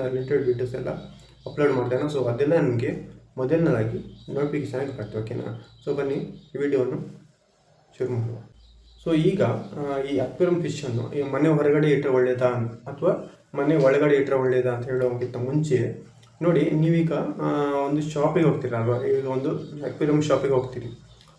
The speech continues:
So ಶಾಪಲ್ಲಿ ಒಂದು ಫಿಶ್ ಬಂದಿರುತ್ತೆ. So ಫಿಶ್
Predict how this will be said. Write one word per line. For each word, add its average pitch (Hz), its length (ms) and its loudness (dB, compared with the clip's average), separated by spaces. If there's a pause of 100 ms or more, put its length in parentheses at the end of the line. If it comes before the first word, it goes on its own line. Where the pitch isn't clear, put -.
(120)
So 175 100 0 (100)
ಶಾಪಲ್ಲಿ 147 600 6
ಒಂದು 147 320 2 (500)
ಫಿಶ್ 160 280 4
ಬಂದಿರುತ್ತೆ. 127 480 0 (580)
So 170 160 -2
ಫಿಶ್ 165 300 0